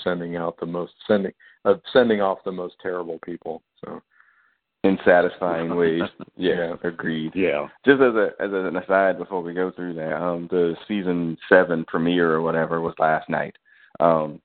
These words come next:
Speaker 2: like the red carpet or whatever, wherever they did it at, you know, so, uh, I, I'm gonna put pictures on the,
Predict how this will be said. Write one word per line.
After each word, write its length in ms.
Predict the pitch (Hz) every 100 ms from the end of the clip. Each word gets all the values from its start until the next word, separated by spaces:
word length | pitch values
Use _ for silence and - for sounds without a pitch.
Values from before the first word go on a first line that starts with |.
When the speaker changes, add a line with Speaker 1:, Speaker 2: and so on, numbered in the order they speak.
| -
Speaker 2:
like 220 | 87 -
the 140 | 82 76
red 260 | 82 -
carpet 380 | - 78 78 82
or 80 | 78
whatever, 340 | 78 78 78
wherever 360 | 92 104 87 82
they 120 | 80
did 180 | - 80
it 80 | 80
at, 260 | 73 78
you 80 | 110
know, 120 | 82 78
so, 280 | - 80 78 - _ _ _ _ _ _ _ _ -
uh, 220 | 82 80
I, 100 | 76
I'm 200 | 92 85
gonna 260 | 92 90 82 -
put 200 | - 90
pictures 360 | - 92 - 85
on 260 | 87 82 80
the, 340 | 82 78 80